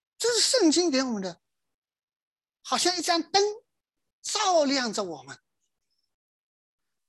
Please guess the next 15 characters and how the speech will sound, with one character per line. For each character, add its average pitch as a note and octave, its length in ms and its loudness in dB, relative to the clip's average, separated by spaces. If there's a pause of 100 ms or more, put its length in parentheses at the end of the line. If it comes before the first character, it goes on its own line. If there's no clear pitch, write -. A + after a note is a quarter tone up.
(240)
所 A3+ 100 4
以 G#3+ 60 4
弟 A#3 140 2
兄 A#3 200 -2
姊 G3 140 -4
妹， F3+ 400 -2
我 F3 140 -2
们 F#3+ 120 0
在 F#3 200 -6
这 F#3+ 160 -10
里， F#3 100 -4
我 E3 160 -10
们 D#3+ 160 -10
看 D#3+ 340 -12
见 E3+ 300 -12